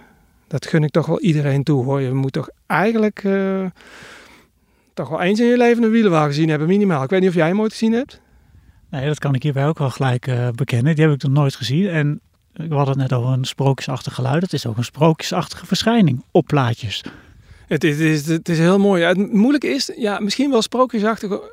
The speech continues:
Speaker 1: op twee manieren, is dat het, dat geel is, is, is betoverend mooi geel.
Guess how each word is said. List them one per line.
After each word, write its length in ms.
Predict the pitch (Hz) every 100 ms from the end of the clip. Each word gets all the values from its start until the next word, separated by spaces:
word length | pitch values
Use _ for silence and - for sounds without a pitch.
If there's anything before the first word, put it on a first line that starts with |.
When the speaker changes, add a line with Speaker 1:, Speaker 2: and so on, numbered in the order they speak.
| 508
Speaker 1:
op 140 | 185 _ _ _
twee 220 | - 220
manieren, 680 | 196 185 233 233 151 160 -
is 260 | 339 247 - -
dat 200 | 220 196
het, 220 | 190 -
dat 200 | - 175
geel 420 | - - 277 233 -
is, 240 | 165 -
is, 280 | 277 247 156
is 160 | 370 190
betoverend 1000 | 151 147 - _ - 208 185 156 151 143 196
mooi 600 | 160 151 165 165 147 135
geel. 520 | - - 151 160 262